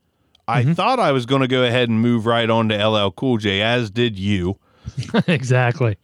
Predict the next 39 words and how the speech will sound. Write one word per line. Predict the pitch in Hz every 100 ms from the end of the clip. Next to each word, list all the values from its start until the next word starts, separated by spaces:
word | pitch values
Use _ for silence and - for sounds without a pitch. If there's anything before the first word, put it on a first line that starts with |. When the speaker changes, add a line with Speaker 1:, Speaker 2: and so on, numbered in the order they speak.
| - -
Speaker 1:
And | 131 165
I'm | 202
at | 180 151
the |
park | 131 - 143 139 -
with | 131
my | 120 104
kids, | 87 - 120 110 101 85 82 - - _ _ _ _
and | - 117
my | 107
Speaker 2:
Mm-hmm. | 135
Speaker 1:
kids | 147 123 120
are |
playing | 113 - 120 113 110
at | -
the | 95
park, | 123 113 107 107
and |
I'm | 104
trying | 98 - 147 156
to | 151
listen | 147 139
to |
L | 135 135
L | 127
Cool | - 135
J | 123 123
on | 120 113
a |
Bluetooth | 104 120 113 - 107 -
speaker, | - - 127 110 110 101
walking | 98 110 110 -
around. | 101 104 104 101
It's, | 92
like, | 92 87
strapped | - 117 107 -
to |
my | 95
belt | 92 95 104 98